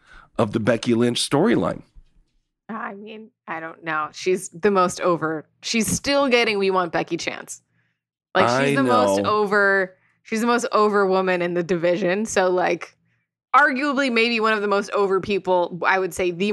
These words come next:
Speaker 2: one of the most over people in the company. Like,
Speaker 1: Yep.
Speaker 2: she hasn't been around for a year and a half. She's still getting "We want Becky" chants in front of a live crowd. Like,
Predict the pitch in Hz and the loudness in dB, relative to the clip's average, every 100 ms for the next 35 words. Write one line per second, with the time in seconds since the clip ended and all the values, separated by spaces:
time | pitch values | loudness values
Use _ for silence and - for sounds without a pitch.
0 | 202 175 240 220 180 185 170 - 190 170 | -4 -2 0 0 -2 -2 -2 -2 -2 -2
1 | 165 175 170 175 165 185 160 - 62 - | -4 -4 -6 -8 -6 -6 -6 -8 -16 -20
2 | _ _ _ - - 139 156 - - _ | _ _ _ -4 4 6 6 2 -4 _
3 | _ _ - - 247 240 240 233 220 208 | _ _ -10 -2 0 0 -2 -4 -2 -2
4 | 208 208 202 185 196 202 190 185 185 208 | -2 -2 -4 -4 -4 -2 0 0 0 -6
5 | 202 185 180 180 185 175 180 147 170 175 | -8 -6 -4 -4 -4 -2 -2 -4 -4 -6
6 | 180 180 190 180 180 170 160 170 170 - | -4 -6 -6 -4 -4 -4 -4 -4 -4 -4
7 | - 185 185 170 | -4 -2 -2 -4